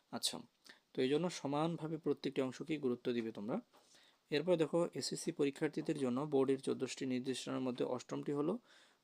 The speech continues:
যে পরীক্ষার্থী কেবল নিবন্ধন পত্রে বর্ণিত যে বিষয়, অর্থাৎ রেজিস্ট্রেশন করার সময় যে বিষয়গুলোতে তুমি রেজিস্ট্রেশন করেছো,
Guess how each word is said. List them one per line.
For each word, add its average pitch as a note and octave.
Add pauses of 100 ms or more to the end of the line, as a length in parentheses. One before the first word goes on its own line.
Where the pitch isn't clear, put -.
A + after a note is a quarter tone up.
যে B2+
পরীক্ষার্থী C#3+
কেবল C#3
নিবন্ধন C#3+
পত্রে C3+
বর্ণিত B2
যে A#2+
বিষয়, A2+
অর্থাৎ A2+
রেজিস্ট্রেশন C3
করার C#3
সময় C#3
যে C3+
বিষয়গুলোতে B2
তুমি B2
রেজিস্ট্রেশন B2
করেছো, C#3